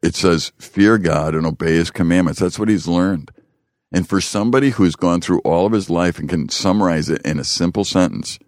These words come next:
and say, "Here's how you can be successful." Because if I look at people in our, in our world today,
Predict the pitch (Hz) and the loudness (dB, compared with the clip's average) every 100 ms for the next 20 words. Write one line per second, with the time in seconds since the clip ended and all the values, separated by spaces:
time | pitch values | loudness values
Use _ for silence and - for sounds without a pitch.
0 | _ _ _ _ - 85 87 - - 107 | _ _ _ _ -4 2 0 0 -2 0
1 | 123 - 104 95 98 92 - 78 - 87 | 0 2 2 4 4 2 2 -4 0 0
2 | 87 - - - - - 95 95 92 90 | 0 -8 -12 -20 -8 2 4 4 4 2
3 | 82 120 - 78 80 101 92 87 - 78 | 4 2 2 -4 2 2 4 2 0 -2
4 | 73 98 92 - 78 80 98 87 87 80 | 0 0 0 -2 0 2 4 4 4 2
5 | 82 78 82 71 | 0 0 0 -2